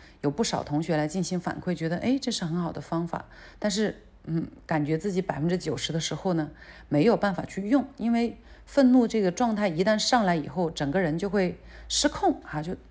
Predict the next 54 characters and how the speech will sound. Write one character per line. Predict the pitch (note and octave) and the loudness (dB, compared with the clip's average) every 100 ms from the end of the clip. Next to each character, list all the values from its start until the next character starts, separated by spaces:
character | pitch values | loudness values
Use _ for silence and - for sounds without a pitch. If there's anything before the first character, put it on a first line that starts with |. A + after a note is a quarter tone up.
| - | 2
该 | B3+ | 2
怎 | - | 2
么 | C#4 | -2
办 | B3+ A#3 | 0 0
呢？ | F3 D#3+ - - - - - - - _ - | -2 -8 -18 -20 -20 -20 -20 -20 -20 _ -6
所 | - | 0
以 | G#3 | 2
我 | E3 | 2
今 | C#3 G3 | 0 0
天 | G#3+ A3 A3 - - - - - | 2 2 0 -8 -20 -20 -20 -8
想 | - C#3+ D#3+ - | -2 0 0 -2
给 | C#3+ | 0
大 | F3 | 2
家， | G3+ G#3 G#3 - - - - - - | 2 0 -2 -6 -18 -20 -20 -20 -10
呃， | D#3 D3 C3+ B2+ - - - - - - | -4 -2 -2 -6 -10 -16 -20 -20 -20 -12
尽 | - D#4 C4 | 4 6 6
可 | - - C#3+ | 4 0 2
能 | C#3 C3+ C#3+ F#3+ A#3 A#3+ - - | 2 0 0 2 0 -2 -8 -4
有 | D#3+ C3+ | 2 2
效 | A#2+ - C#4 | 2 4 4
的 | E3+ C#3+ | 2 -2
去 | - F#3 D#3+ | -2 0 0
来 | C#3 D#3 - | 0 -4 -8
剖 | - D#3 | -4 -4
析 | - - B3+ | 0 2 2
一 | A#3+ C#3 | 2 0
下， | - C#3+ D#3 - - - - | -4 -6 -8 -18 -20 -20 -2
到 | A#3+ | 0
底 | F3+ - | 2 -2
什 | - - | -4 -4
么 | - | -4
是 | - | -6
愤 | G#3+ G#3+ F#3+ | -4 -4 -2
怒 | D#3+ - | -6 -10
啊？ | - D#3 - | -10 -10 -2
只 | G#3+ | 4
有 | C#4+ | 6
你 | B3+ D3 | 6 4
自 | - C4 | 2 0
己 | - D3 C3 - - - - | 0 -4 -6 -10 -20 -20 0
对 | A#3 G#3+ | 4 4
于 | G#3+ | 4
愤 | - B3+ | 4 6
怒 | A#3 G3+ | 6 2
这 | G3 | 0
种 | C#3+ D3+ | -2 0
状 | A#3 G3+ | 0 2
态 | G3+ | 0
的 | E3+ D3+ | -2 0
认 | A3+ G3+ | 0 0
知 | F#3 G#3 G#3+ - | 0 -2 -2 2
正 | C#4 A3+ | 2 4
面 | G3+ | 2
了 | D3 | -2